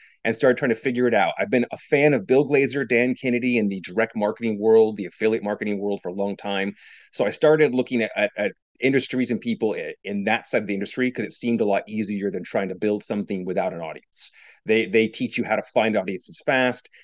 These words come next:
and how to connect with them, how to, uh, get people to know, like, and trust you almost instantly, which is some tactics that I use in my gym.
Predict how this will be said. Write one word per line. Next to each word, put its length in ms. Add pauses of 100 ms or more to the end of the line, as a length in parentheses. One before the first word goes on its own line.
and 100
how 60
to 60
connect 340
with 100
them, 360
how 180
to, 200
uh, 260
get 140
people 200
to 80
know, 160
like, 220
and 80
trust 280
you 100
almost 280
instantly, 460
which 140
is 100
some 120
tactics 360
that 120
I 40
use 200
in 80
my 100
gym. 320